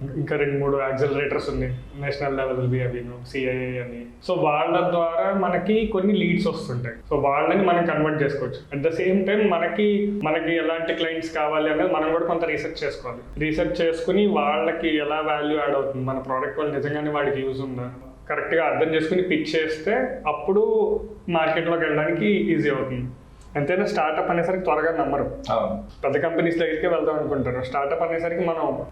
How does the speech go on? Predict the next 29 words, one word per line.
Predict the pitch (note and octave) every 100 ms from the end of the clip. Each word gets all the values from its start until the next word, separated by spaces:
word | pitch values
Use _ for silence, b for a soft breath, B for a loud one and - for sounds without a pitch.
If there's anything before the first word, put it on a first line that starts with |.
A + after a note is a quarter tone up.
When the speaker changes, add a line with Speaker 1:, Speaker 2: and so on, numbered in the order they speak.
| -
Speaker 1:
పెద్ద | C#3 D#3
కంపెనీస్ | E3+ F3 E3+
కన్నా | E3+ D#3+
ఎక్స్ట్రా | - - E3
ఏదో | D#3+
చూపించాలి, | E3 E3 D3+ D3+ F3+
at | A3+ -
the | D3
same | D#3+ D#3+ D#3+
time | F#3+ A#3 - B B -
కాస్ట్ | D3+ D#3+ D#3 D#3
తగ్గించాలి. | C#3 C#3 - A#2 - -
So | F3+ F3 F3+
కాస్ట్ | D#3 F3+ -
ఫ్యాక్టర్ | G3 F#3+ F#3+
అనేది | F3+ E3 D#3+ G3
మనం | G3+ F3+ E3 D3+
తగ్గించుకొని | C#3+ C#3+ D#3 - C3+ - B2+ - -
దాని | D3 D3+ E3
ప్రకారంగా | E3 D#3+ E3+ F3 F3+ F3+ F#3+ F#3 E3+ - -
కరెక్ట్ | D#3 -
వాల్యూ | E3 D#3 D#3
అడిషన్ | D#3 E3 D#3+
పెద్ద | D3 D3 D#3
ప్లేయర్స్ | D#3 D#3
ఏది | D3+ D3+
ఇస్తున్నారో | D3 D#3 D3+
అది | D3
ఇవ్వగలిగితే | C3 D3 D3+ D3 C#3+ C#3 C#3 C#3